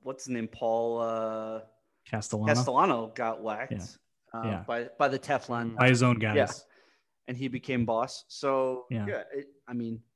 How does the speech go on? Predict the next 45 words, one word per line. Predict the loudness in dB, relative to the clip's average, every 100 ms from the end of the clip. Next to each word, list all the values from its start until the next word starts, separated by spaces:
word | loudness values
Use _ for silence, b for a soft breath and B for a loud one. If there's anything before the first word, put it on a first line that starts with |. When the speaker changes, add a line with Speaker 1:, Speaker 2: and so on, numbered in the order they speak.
| -16
Speaker 1:
it |
happens. | -6 -6 -6 -8 -10 -18 _ _ _ _ _ _ _ _ _
Speaker 2:
Yeah. | -8 -6 -12 _ _ _ _
Speaker 1:
Uh, | -12 -10 -8 -8
Speaker 2:
So, | -2 -4 4
but | 8
I | 8
guess, | 6 2
like, | 4 4
what | 4 8
is, | 8 6
what | 4 6
is, | 6 4
how, | 0 2
why | 4 4
is | 4
it |
so | 2 2
crucial | 2 -2 0 0 -2
that | -6 -8
he, | -4 -4 -2
that | -6 0
Tony | 4 6 6
is | 4
the |
one | 0 0
who's | -2
implementing | -4 -2 -4 -6 -8
it? | -6
I | 0
guess | 2 2 2
it's, | -4 -6 -10 -6
it's, | -4 -4 -8 -12
he, | -14 -14 _
he | -2 0
wants | 2 0 0
that | -4 2
buffer, | 2 2 -2 -4
so | -2 0
it's | 0 -4 -6
not | -2 -2
immediately | 0 2 2 2 -2
on | -2
his | -4 -6
hands. | -6 -8 -8 -8 -10